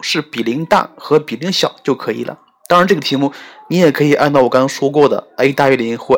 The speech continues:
A 小于零进行讨论，答案是一样的。所以这个是第一种，是对高次函数的系数是否为零进行讨论。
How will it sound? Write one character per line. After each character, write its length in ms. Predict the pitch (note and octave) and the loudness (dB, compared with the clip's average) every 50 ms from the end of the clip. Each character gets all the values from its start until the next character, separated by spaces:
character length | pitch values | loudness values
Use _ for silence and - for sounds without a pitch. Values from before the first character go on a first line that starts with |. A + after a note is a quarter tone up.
| - | 2
A 120 | C#3 C3+ C3 | 0 -2 -2
小 180 | - - A2+ | 0 -2 -2
于 40 | G#2+ | -2
零 120 | A2+ A#2 | -2 -4
进 80 | B2+ A#2+ | -6 -8
行 80 | B2+ C#3 | -8 -8
讨 160 | - - A#2 | -4 -2 -2
论， 140 | A#2+ A#2+ A#2 | -2 0 0
答 100 | - B2 | 0 0
案 80 | C3 C3+ | 0 0
是 140 | - C3 | -2 -6
一 80 | A2 G#2+ | -8 -4
样 220 | A2+ B2 C3 C3 | -2 0 0 0
的。 180 | B2+ A#2 - - - - - - - - - - | 0 -4 -6 -8 -12 -18 -20 -20 -20 -20 -20 -2
所 120 | - E3+ | 0 0
以 40 | F3+ - _ | 0 0 _
这 160 | - F3+ D#3+ | 2 2 4
个 80 | D#3+ D#3+ | 4 2
是 140 | - E3+ D3+ | 2 0 -2
第 160 | - C#3+ C#3+ | -4 -4 0
一 100 | C#3+ E3 | 0 0
种， 240 | D3+ D3 A2+ - - _ | 2 2 -2 -2 -4 _
是 220 | - - - C#3 B2+ | -10 -6 -6 -6 -2
对 260 | - D3+ C#3 B2 A#2+ | 2 2 2 2 2
高 260 | - - E3+ E3 F3 | 2 2 4 6 6
次 160 | E3+ - - | 4 4 2
函 140 | C3 A#2 B2 | 0 0 0
数 100 | C3 C3+ | -2 -2
的 120 | B2+ B2+ B2 | -2 0 0
系 280 | - - - - C#3+ | 0 -2 -2 -2 -2
数 280 | C#3 - - G#2+ - - - | -4 -4 -6 -8 -10 -10 -8
是 280 | - - - E3 C#3 | -4 -4 -2 -2 -2
否 160 | C3 - A#2+ | -2 -2 0
为 120 | A2+ B2 B2+ | 2 2 2
零 220 | A2+ A2+ A#2 B2 | 2 0 -2 -6
进 160 | B2+ - A#2+ | -8 -8 -8
行 80 | A#2 B2+ | -8 -4
讨 160 | - - - - | -4 -4 -4 -4
论。 240 | - A#2+ A2+ G#2+ | -4 -6 -6 -6